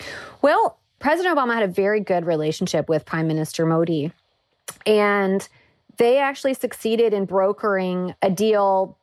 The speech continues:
ahead of the Paris Agreement, whereby the U S did work to do a lot of financing for clean energy technology in India. And that was kind of part of what got India to the table in the first place in the Paris Agreement. Now, I think that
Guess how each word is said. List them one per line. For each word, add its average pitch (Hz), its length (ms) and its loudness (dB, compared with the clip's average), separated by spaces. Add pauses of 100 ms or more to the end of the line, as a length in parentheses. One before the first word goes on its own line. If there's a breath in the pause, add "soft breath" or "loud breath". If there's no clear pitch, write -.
(140)
ahead 220 480 0
of 202 160 -2
the 185 200 0
Paris 392 320 -2
Agreement, 202 500 -2 (220 loud breath)
whereby 214 460 2
the 208 100 -2
U 220 300 0
S 196 400 -2 (120)
did 254 240 2
work 214 360 0
to 190 440 0 (340)
do 214 240 2
a - 20 2
lot 196 260 0
of 190 60 -4
financing 214 600 -2
for 202 140 -4
clean 202 240 -2
energy 190 340 0
technology 180 580 0
in 175 100 0
India. 170 480 0 (300 loud breath)
And 220 160 2
that 269 180 0
was 277 140 0
kind 247 180 -2
of 185 140 -8
part 214 380 -2
of 180 120 0
what 175 380 -2
got 170 300 0
India 196 300 2
to 180 120 -12
the 185 80 0
table 180 320 0
in 170 60 -4
the 170 80 -2
first - 280 -4
place 170 260 0
in 170 80 0
the 165 60 -2
Paris 170 280 -2
Agreement. 160 500 -2 (420 loud breath)
Now, 254 760 0
I 196 100 0
think 226 240 -4
that 208 260 -2